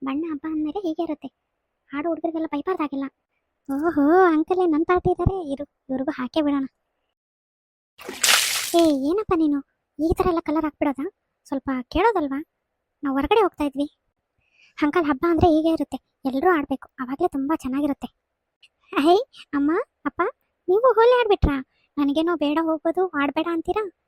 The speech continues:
ನೋಡಿ ನೀವಿಬ್ರು ಹೇಗೆ ಹಾಕೋಗಿದ್ದೀರಾ? <laughs> ಹಾ ಹಾ, ಇವ್ರ ಮಗಳು ಬಂದ್ಬಿಟ್ಲು, ಇವಳಿಗೂ ಹಾಕ್ಬಿಡೋಣ ಇವಾಗ ಬಣ್ಣನ. ಹೇ, ಯಾರು ನೀನು? ನಂಗೆ ಯಾಕೋ ಬಣ್ಣ ಹಾಕ್ತಿದ್ಯಾ?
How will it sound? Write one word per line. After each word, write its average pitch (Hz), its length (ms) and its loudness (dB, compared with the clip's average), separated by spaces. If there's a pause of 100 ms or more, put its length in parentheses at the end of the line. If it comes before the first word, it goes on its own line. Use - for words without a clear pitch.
(140)
ನೋಡಿ 392 180 4 (180)
ನೀವಿಬ್ರು 320 320 0
ಹೇಗೆ 349 220 2
ಹಾಕೋಗಿದ್ದೀರಾ? 370 440 0 (100)
<laughs> - 600 -4 (800)
ಹಾ 392 140 0
ಹಾ, 254 200 -4 (360)
ಇವ್ರ 349 240 2
ಮಗಳು 311 200 4
ಬಂದ್ಬಿಟ್ಲು, 403 360 0 (220)
ಇವಳಿಗೂ 302 240 2
ಹಾಕ್ಬಿಡೋಣ 339 400 -2
ಇವಾಗ 339 180 -2
ಬಣ್ಣನ. 311 320 -4 (840)
ಹೇ, 370 100 4 (380)
ಯಾರು 359 320 4
ನೀನು? 415 180 6 (160)
ನಂಗೆ 349 160 4
ಯಾಕೋ 427 180 2
ಬಣ್ಣ 427 220 2
ಹಾಕ್ತಿದ್ಯಾ? 403 420 0